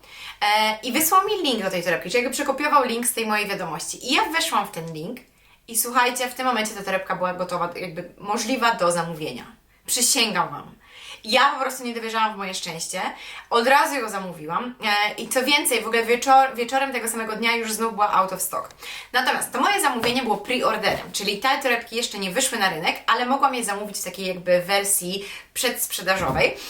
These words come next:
E, i miałam od razu informację, że będę czekała na nią do końca października do wysyłki. Więc jakby liczyłam się z tym, że będę czekała ponad miesiąc.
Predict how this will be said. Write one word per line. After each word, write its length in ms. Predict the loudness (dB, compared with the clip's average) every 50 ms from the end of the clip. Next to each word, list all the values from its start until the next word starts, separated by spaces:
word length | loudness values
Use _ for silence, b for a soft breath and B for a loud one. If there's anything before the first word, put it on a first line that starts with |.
| B B B
E, 220 | 2 2 2 2 2
i 40 | 2
miałam 260 | 4 4 4 4 2
od 100 | 0 0
razu 180 | 0 0 0
informację, 440 | -2 -4 -4 -2 0 0 0 0 0
że 80 | -2 -2
będę 200 | -2 -2 -2 -2
czekała 300 | -2 -2 2 2 4 4
na 80 | 4
nią 280 | 2 0 -2 -4 -6 -4
do 380 | 0 4 6 6 6 6 4 0
końca 260 | -2 -2 0 -2 -4
października 600 | -4 -4 -6 -4 -4 -6 -4 -4 -4 -2 -2 -2
do 80 | -2 -2
wysyłki. 440 | -2 -2 -2 -2 -4 -6 -8 -8 -6
Więc 160 | -4 0 0
jakby 380 | 0 0 2 4 4 6 6 4
liczyłam 360 | 2 2 2 2 2 2 2
się 100 | 0 -2
z 60 | -2
tym, 160 | -2 -2 -2 -2
że 60 | -2
będę 220 | -4 -4 -4 -4
czekała 300 | -4 -4 0 2 2 0
ponad 320 | 0 0 -2 -2 -2 -4 -6
miesiąc. 340 | -8 -4 -2 -2 -2 -2